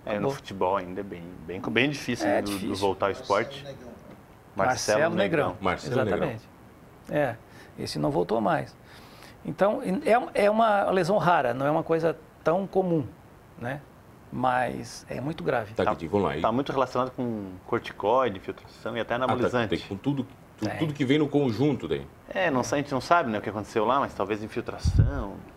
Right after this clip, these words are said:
Speaker 2: É
Speaker 1: Não
Speaker 2: possi-,
Speaker 1: sei,
Speaker 2: é
Speaker 1: possível,
Speaker 2: possível
Speaker 1: né?
Speaker 2: que seja.
Speaker 3: Tá, vamos ver cá.
Speaker 1: Infiltrações.
Speaker 3: E o gordo? O gordo paga, o,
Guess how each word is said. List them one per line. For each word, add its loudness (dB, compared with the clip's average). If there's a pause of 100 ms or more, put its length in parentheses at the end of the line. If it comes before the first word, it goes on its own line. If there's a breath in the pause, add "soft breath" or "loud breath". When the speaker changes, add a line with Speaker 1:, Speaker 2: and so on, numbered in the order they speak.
(100)
Speaker 2:
É -8
Speaker 1:
Não -4
Speaker 2:
possi-, -6
Speaker 1:
sei, 0
Speaker 2:
é -4
Speaker 1:
possível, -4
Speaker 2:
possível -2
Speaker 1:
né? -6
Speaker 2:
que -10
seja. -4
Speaker 3:
Tá, 0
vamos 2
ver 2
cá. 0
Speaker 1:
Infiltrações. -2
Speaker 3:
E 0
o 2
gordo? 0
O -4
gordo 2
paga, 2
o, -2